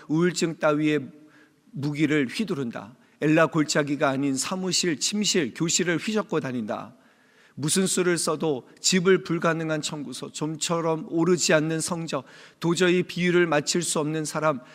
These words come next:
차마 거부할 수 없는 위스키, 뿌리치지 못할 포르노그래피, 피해갈 수 없는 진로, 떨쳐버릴 수 없는 과거, 맞설, 맞설 수 없는 미래 따위를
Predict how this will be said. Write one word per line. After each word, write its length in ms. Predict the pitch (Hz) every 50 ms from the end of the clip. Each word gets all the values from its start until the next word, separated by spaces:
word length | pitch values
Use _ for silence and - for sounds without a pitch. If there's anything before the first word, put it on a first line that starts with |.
| - - -
차마 320 | - - - 220 214 202
거부할 480 | - - - 156 156 156 170 185 180 170
수 160 | - - 180
없는 340 | 160 151 165 165 160 147 131
위스키, 380 | 143 156 - 165 147 - 156
뿌리치지 540 | 139 - - 208 220 185 - - 185 - 214
못할 320 | 165 147 151 - 185 165 156
포르노그래피, 1040 | - 175 165 170 165 165 160 151 127 - - - - 156 156 143 - - 151 139 131 - - - - - -
피해갈 420 | - - - 208 208 202 196 185 175
수 160 | - - 180
없는 280 | 175 170 170 170 160
진로, 340 | - - - 151 156 160 147
떨쳐버릴 580 | - - 202 202 190 - 220 202 190 185 180 175
수 140 | - - 185
없는 240 | 165 151 180 165
과거, 380 | 147 - 147 139 139 160 147 139 - - - - -
맞설, 420 | - 143 156 175 165 - 220 208 196 - -
맞설 320 | - 160 170 - - 208 214
수 140 | - - 190
없는 360 | 170 180 185 185 175 139 127
미래 300 | 160 196 202 196 190 196
따위를 460 | - 160 156 151 151 165 165 143